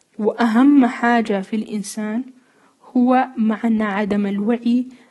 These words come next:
في معنى عدم الجمع والجماع، في معنى الطهر والشرف والحنف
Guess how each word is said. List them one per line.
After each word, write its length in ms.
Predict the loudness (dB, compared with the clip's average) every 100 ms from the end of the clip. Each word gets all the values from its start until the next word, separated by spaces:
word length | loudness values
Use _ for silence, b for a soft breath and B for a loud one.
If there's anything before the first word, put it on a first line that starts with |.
| _
في 260 | -10 -4 -2
معنى 460 | 0 -2 -2 -2
عدم 480 | -4 -4 -4 -2 -2
الجمع 480 | -4 -8 -4 -2 -2 -4
والجماع، 680 | -6 -8 -6 -4 -2 -2 -4 -10 b b b _
في 180 | -2 0
معنى 360 | -2 -4 -8
الطهر 560 | -8 -4 -2 0 0 -2
والشرف 680 | -6 -10 -6 -2 0 -2 -6
والحنف 640 | -8 -6 0 0 0 -6